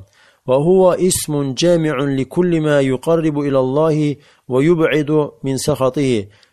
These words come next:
Bu ümumi isimdir. Şeyx Sədi Rəhmə buyurur ki, ümumi isimdir. Bütün hər bir şey Allaha yaxınlaşdıran və Allahın qəzəbindən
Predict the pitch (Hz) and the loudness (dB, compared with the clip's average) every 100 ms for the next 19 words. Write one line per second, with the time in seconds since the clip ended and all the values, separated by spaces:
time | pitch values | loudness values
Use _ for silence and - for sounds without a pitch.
0 | _ - 143 156 156 156 147 - 127 117 | _ -8 -4 0 0 0 -2 -4 -4 -2
1 | 123 127 135 123 127 127 123 123 120 117 | -2 -2 -6 -4 -4 -2 -2 -2 -2 0
2 | 127 127 - 131 147 147 _ _ _ _ | -2 -2 -4 -2 -2 -6 _ _ _ _
3 | _ 131 139 139 - 127 127 143 127 120 | _ -4 -2 -4 -4 -4 -2 -4 -4 -12
4 | - 175 143 151 135 127 120 123 120 123 | -4 -2 0 0 0 -4 -2 -2 -2 0
5 | 127 139 123 123 120 117 - 123 135 165 | 0 0 0 -2 -4 -4 -6 -2 -2 -2
6 | 156 - _ - 170 160 156 165 139 135 | -6 -18 _ -4 -2 0 0 -2 0 0
7 | 135 131 135 131 135 151 147 | 0 0 -2 -6 -2 -2 -2